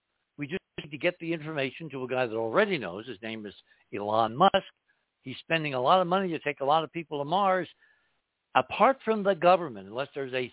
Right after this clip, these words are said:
sea state change in the honesty at nasa, the only way we're gonna ever get the truth is through private enterprise. That has a kind of nice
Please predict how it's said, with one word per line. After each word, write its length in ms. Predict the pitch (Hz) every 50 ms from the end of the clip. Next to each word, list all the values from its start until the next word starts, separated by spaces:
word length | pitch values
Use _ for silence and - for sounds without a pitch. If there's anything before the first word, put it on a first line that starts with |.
| - -
sea 180 | - 196 214 190 -
state 260 | - 185 180 175 156 - - -
change 440 | 165 165 160 147 135 135 131 123 - - _ _ _ _ _
in 140 | 139 127 123
the 80 | 127
honesty 580 | - 131 135 151 180 185 - - - 175 170 175
at 80 | -
nasa, 480 | 151 147 143 131 - - - 107 107 107 - _ _ _ _ _ _ _ -
the 100 | 151 -
only 280 | - 175 180 196 208
way 120 | 202 196 180
we're 160 | 160 165 147
gonna 220 | 147 151 151 160 -
ever 220 | 170 185 196 190
get 200 | 151 156 160 156
the 100 | - 147
truth 280 | - - - 139 147 147 -
is 100 | 131 113 - - -
through 140 | 151 139 117 - - - -
private 440 | - 160 170 180 175 151 185 185 - _
enterprise. 760 | 165 170 - - 139 - _ - 123 101 87 80 78 76 73 - - - _ _ - - - - - _ _ _ _ _ _
That 100 | 147 151
has 160 | 185 180 143
a 140 | 151 - -
kind 160 | 156 160 151
of 100 | 143 123 107 101 - 120
nice 320 | - 123 127 143 156